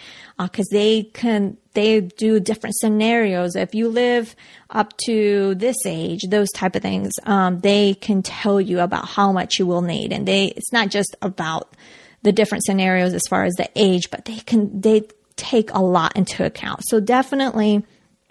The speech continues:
that's my suggestion, to be able to look at what that actual number looks like, is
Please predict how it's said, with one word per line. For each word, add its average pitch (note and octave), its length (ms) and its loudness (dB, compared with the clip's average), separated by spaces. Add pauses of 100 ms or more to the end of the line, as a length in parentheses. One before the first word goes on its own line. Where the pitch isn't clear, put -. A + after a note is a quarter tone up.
(200)
that's F#3+ 320 2
my F#3+ 220 0
suggestion, F3+ 520 -2
to G3 100 -4
be F#3+ 160 2
able G#3+ 160 2
to G#3+ 160 0
look F#3 420 0 (140)
at F3+ 280 -4 (300)
what G3 240 -2
that - 180 0
actual - 400 -2
number F#3 360 2
looks F#3+ 280 0
like, A#3+ 240 0
is - 160 -14